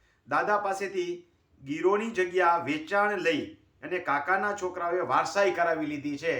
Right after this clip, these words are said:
એવો એક ભાઈનો પ્રશ્ન છે. ભાઈ, આનો જવાબ અહીંયા આપી શકાય નહીં. આના માટે તો તમારા કેસ કાગળ બધે તપાસ કરી અને જોવા પડે. હેવી વીજ લાઇન કંપનીએ જે છે એ જેટકોએ નાખી દીધી છે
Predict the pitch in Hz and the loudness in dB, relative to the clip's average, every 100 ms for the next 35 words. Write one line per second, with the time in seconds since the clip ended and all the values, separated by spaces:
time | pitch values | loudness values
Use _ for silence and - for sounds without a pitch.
0 | - - _ _ - 175 208 190 170 165 | -6 -14 _ _ -4 0 2 2 2 0
1 | 175 196 180 185 165 156 147 147 151 185 | 0 -4 -6 -6 -6 -4 0 2 2 0
2 | 160 170 165 156 160 151 165 160 160 165 | 0 0 0 0 -2 -2 -2 -8 -6 -6
3 | 165 226 277 _ _ - 156 165 165 180 | -6 -8 -12 _ _ -10 -8 -6 -6 -6
4 | 165 156 156 151 156 160 - 147 147 160 | -6 -6 -6 -6 -6 -10 -6 -6 -4 -6
5 | 127 139 151 143 131 151 151 170 170 143 | -6 -8 -8 -10 -10 -10 -8 -6 -6 -8
6 | - - - 135 123 151 123 123 165 - | -12 -14 -10 -6 -4 -2 -2 -4 -6 -10
7 | - _ - - - - - 120 151 196 | -18 _ -20 -20 -20 -20 -10 -4 -2 -2
8 | 233 220 190 190 180 175 151 160 160 180 | -4 -6 -2 0 0 -2 -6 -8 -6 -6
9 | 170 147 147 147 160 147 147 113 127 151 | -4 -4 -4 -4 -2 -4 -4 -6 -6 -6
10 | - 156 143 170 - _ _ 110 156 202 | 0 0 0 -2 -10 _ _ -8 -4 -2
11 | 202 160 143 123 123 | -2 0 -2 -2 -2